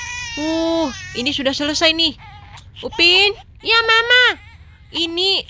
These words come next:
eh, susu stroberinya habis nih, Upin. Ah, ya sudah deh, kalau begitu susu rasa durian saja, Mama. Aduh, mana ada susu rasa durian? Em,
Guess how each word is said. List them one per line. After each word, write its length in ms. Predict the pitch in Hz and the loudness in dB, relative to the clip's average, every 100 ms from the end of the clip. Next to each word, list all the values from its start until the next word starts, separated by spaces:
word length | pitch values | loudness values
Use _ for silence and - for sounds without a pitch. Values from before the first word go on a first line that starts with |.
| - - - - | -16 -20 -12 -2
eh, 160 | 294 294 | 0 0
susu 240 | 330 320 | -2 -4
stroberinya 480 | - 320 339 339 370 | -4 -2 -2 -2 -2
habis 320 | 330 330 330 403 | 0 0 -2 -2
nih, 80 | 359 | -2
Upin. 280 | 370 370 349 453 - - - | 2 2 2 -2 -6 -10 -4
Ah, 180 | 359 403 | 2 2
ya 160 | 381 403 | 2 0
sudah 320 | 392 381 392 | -2 -2 0
deh, 140 | 427 427 | 2 0
kalau 160 | 392 | 0
begitu 320 | 403 381 403 | -2 -2 0
susu 240 | 427 415 427 | -2 -2 0
rasa 180 | 415 427 381 | 0 2 0
durian 320 | 403 403 403 | 0 2 0
saja, 240 | 415 415 415 | 0 0 2
Mama. 240 | 415 427 403 - - - - 254 | 2 2 0 -4 -20 -20 -10 -6
Aduh, 240 | 262 349 | -4 -4
mana 240 | 330 240 202 262 302 | -2 -2 0 2 2
ada 100 | 330 | 2
susu 240 | 311 311 | 0 2
rasa 240 | 320 294 | 2 2
durian? 540 | 294 440 330 330 330 302 - - - - | 0 0 2 2 2 0 -6 -14 -20 -12
Em, 340 | 247 269 277 | -4 -2 -2